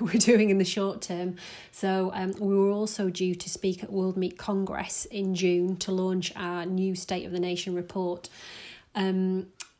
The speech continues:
and what that's gonna be is it's data looking at how many women are working in the meat processing sector. Um, interestingly, at the moment, globally, we don't know. <laughs> So we don't have a baseline of how many people, what the barriers are, what can we do to enable them.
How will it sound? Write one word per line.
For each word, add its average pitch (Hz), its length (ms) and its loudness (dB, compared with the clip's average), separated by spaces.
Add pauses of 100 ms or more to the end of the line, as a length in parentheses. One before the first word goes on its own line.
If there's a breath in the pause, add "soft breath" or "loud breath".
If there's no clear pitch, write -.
(120)
and 208 180 0
what 214 180 0
that's - 220 -8
gonna 190 180 0
be 180 420 2
is 190 140 -4
it's 185 320 -4
data 196 440 -2
looking 185 300 -4
at - 80 -10
how 185 160 -4
many 185 200 0
women 185 260 0
are 180 60 -2
working 185 360 -2
in 185 60 0
the 185 60 0
meat 185 220 -2
processing 196 500 -4
sector. 240 480 -6 (400 loud breath)
Um, 185 280 -2 (120)
interestingly, 208 560 0
at 185 80 -4
the 190 40 -6
moment, 180 580 -2
globally, 185 500 0
we 190 100 2
don't 180 320 0
know. 190 380 -2
<laughs> - 160 -20
So - 220 -4
we 190 60 2
don't 208 200 0
have 190 140 0
a 185 60 2
baseline 185 640 0
of 175 280 -6
how 185 200 -2
many 180 220 2
people, 180 560 -2
what 185 220 -4
the 196 40 -6
barriers 180 480 0
are, 180 260 -2
what 185 260 -6
can 196 100 -4
we 185 80 0
do 185 180 -2
to 180 160 -6
enable 180 360 -4
them. 160 180 -12